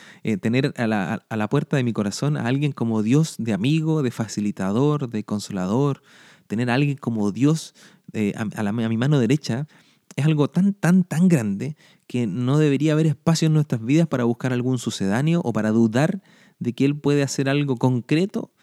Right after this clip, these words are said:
visible, empírico en mi vida cotidiana y no solo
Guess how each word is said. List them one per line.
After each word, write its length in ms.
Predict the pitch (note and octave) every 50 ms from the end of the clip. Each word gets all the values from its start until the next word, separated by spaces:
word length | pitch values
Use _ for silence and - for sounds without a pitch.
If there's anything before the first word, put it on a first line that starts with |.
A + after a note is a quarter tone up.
| _ _ _
visible, 1000 | - A#2 A#2 A2 A#3+ - - - - F3+ G3+ A3 A3+ A3+ G#3+ G#3 A3 G#3+ G#3+ G3+ - _ -
empírico 880 | B2+ B2+ B2+ B2 B2 _ - F3+ F#3+ G3 - - - - G#3 - - _
en 160 | - D3 C#3+ D3
mi 100 | C#3+ C3+
vida 200 | C#3+ C#3+ C#3+ C#3
cotidiana 600 | C3+ C3+ B2+ A#2+ A2+ A2+ A2+ A2+ B2+ D3 D#3+ - _ _ - - _ _
y 120 | - D#3
no 120 | E3 F#3 G3+
solo 540 | - - G3 G3 F#3+ G3 G#3+ B3 C4+ -